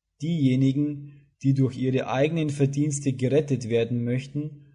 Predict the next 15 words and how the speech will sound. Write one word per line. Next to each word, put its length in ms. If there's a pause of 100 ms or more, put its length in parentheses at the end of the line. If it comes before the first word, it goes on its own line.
(160)
und 220
jene, 480 (400)
die 120
in 60
ihren 240
Sünden 480
gerettet 480
werden 340
wollen. 420 (300)
Hier 220
liegt 240
das 200
Geheimnis 600
seiner 240
Macht. 420